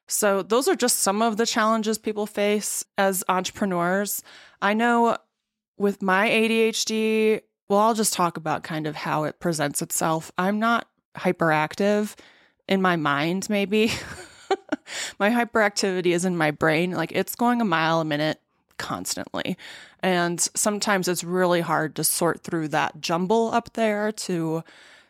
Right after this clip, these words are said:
focus, figure out what I'm supposed to do, and prioritize things. I often find myself switching between browser tabs and, like, having gone on my computer to do one specific task, and then later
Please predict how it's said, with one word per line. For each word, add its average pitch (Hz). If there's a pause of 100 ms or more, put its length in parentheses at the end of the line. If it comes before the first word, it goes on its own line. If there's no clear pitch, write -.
(120)
focus, 190
figure 180
out 170
what 175
I'm 170
supposed 160
to 175
do, 165
and 165
prioritize 165
things. -
I 170
often 190
find 175
myself 160 (100)
switching 220
between 190
browser 175
tabs 180
and, 175
like, 160
having 180
gone 170
on 180
my 160
computer 202
to 165
do 170
one 165
specific 175
task, 185
and 170
then 170
later 170